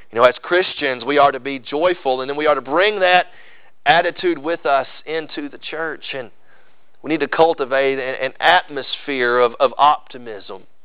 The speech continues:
here in our church, because if that optimism and that joy is not here, then when we have guests or unbelievers that come in, into our midst, they're not going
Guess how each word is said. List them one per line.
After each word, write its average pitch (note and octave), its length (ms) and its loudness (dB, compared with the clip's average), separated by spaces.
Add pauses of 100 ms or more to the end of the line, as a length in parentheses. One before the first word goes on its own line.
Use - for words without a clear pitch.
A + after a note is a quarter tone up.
(640)
here B2+ 200 -4
in A2 80 -6
our G#2+ 80 -4
church, A2 420 -2
because B2 340 2
if A#2 160 -10
that C3+ 240 4
optimism D3+ 840 0 (280)
and C#3+ 120 -6
that C3 160 -2
joy F#3 500 4
is D3+ 200 -6
not D#3 240 0 (120)
here, E3 520 0 (1080)
then F#3 160 4
when F3+ 180 2
we E3+ 120 2
have E3+ 400 2
guests G3+ 460 2
or D#3 140 2
unbelievers F3 800 0
that D3+ 160 -4
come F#3 320 4
in, E3 220 0
into F3 180 0
our D#3 100 6
midst, E3 640 -4 (1200)
they're G3+ 180 4
not F3+ 380 2
going D#3 300 0